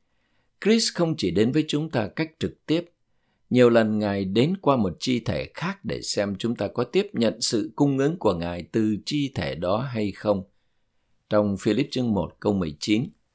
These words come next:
Phaolô nói, "Vì tôi biết rằng điều này sẽ trở nên sự cứu rỗi cho tôi qua sự cầu xin của anh em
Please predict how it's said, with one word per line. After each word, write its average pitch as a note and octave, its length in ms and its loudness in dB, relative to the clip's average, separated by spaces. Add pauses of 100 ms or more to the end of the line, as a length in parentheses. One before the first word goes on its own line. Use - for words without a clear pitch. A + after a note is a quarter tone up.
Phaolô F#2+ 340 0
nói, G2+ 360 -2 (560)
"Vì B2 120 4
tôi E3 160 6
biết G3 220 0
rằng A2 240 2
điều G#2 200 4
này G2+ 300 0
sẽ - 260 0
trở F2 140 -2
nên G2+ 240 0
sự - 340 -2
cứu E3 280 4
rỗi - 280 2
cho G#2 240 0
tôi G2+ 240 0
qua B2 260 -4
sự - 340 -4
cầu G2+ 260 2
xin D3 400 2 (100)
của E2+ 320 -2
anh G#2 200 -2
em G2+ 200 0